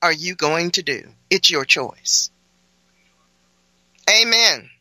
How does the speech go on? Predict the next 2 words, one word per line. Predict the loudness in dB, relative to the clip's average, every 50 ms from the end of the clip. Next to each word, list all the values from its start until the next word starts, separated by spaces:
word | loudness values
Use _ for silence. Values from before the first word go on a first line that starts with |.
| _ _ -2
Hallelujah. | 0 2 2 2 2 2 2 0 0 -2 -4 -6 -8 -10 _ _ _ _ _ _ _ _ _ _ _ _ _ _ _ _ _ _ _ _ _ _ _ _ _ _ _ _ _ _ _ _ _ -4 0 2
Amen. | 2 2 2 2 2 2 2 2 0 -2 0 0 0 0 0 -2 -4 -8